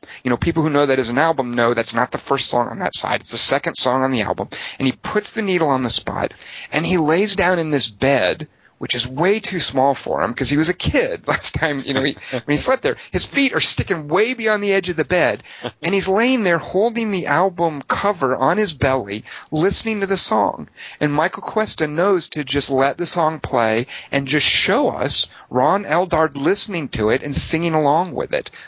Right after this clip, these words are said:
Um, and it's just a fantastic moment about this guy reconnecting to his past through playing an album on a phonograph player.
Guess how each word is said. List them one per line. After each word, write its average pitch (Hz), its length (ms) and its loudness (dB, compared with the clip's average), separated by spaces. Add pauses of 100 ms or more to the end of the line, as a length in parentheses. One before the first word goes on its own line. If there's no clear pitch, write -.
(220)
Um, 120 520 0 (340)
and 196 140 -2
it's 196 100 0
just 233 220 0
a 202 40 0
fantastic 185 800 -2
moment 151 540 0 (280)
about 147 240 0
this - 180 0
guy 170 240 2
reconnecting 160 760 -2
to 143 140 0
his 131 120 2
past 160 560 0 (240)
through - 240 0
playing 165 560 2
an 151 120 2
album 120 600 2
on 135 140 2
a 143 40 0
phonograph - 640 -4
player. 50 340 -4